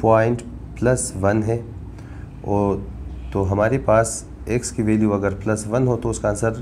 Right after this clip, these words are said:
y पर भी प्लस वन आ जाएगा। तो इस वन को अगर हम ऊपर shift करें तो ये वन के साथ इधर हमारे पास point बन जाएगा। और हमारे पास next point है एट,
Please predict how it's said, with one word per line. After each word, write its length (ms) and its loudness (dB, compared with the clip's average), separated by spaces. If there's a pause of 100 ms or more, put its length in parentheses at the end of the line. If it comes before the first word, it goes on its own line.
y 220 2
पर 140 -2
भी 160 0
प्लस 320 -2
वन 180 2
आ 60 4
जाएगा। 300 0
तो 180 -6
इस 200 -4
वन 140 0
को 160 -2
अगर 120 0
हम 200 -2
ऊपर 200 -2
shift 240 -4
करें 200 -2
तो 100 -2
ये 100 0
वन 220 0
के 100 -4
साथ 280 0
इधर 200 -2
हमारे 220 2
पास 260 -2 (100)
point 320 2 (340)
बन 120 2
जाएगा। 380 2 (960)
और 140 4
हमारे 300 4
पास 420 2 (1500)
next 280 2
point 260 6
है 100 2 (140)
एट, 200 0